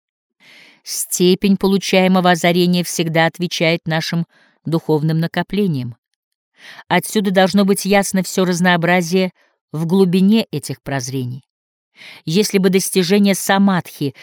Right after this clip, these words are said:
давало нам все знания, то понятие беспредельности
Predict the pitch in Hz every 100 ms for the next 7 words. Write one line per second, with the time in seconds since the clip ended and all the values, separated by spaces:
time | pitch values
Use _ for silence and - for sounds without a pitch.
0 | - - 151 185 175 175 170 165 - -
1 | 156 147 175 233 208 143 131 - - _
2 | 190 - 170 180 220 254 - 175 160 180
3 | - - 185 208 170 165 127 127 - -
4 | 127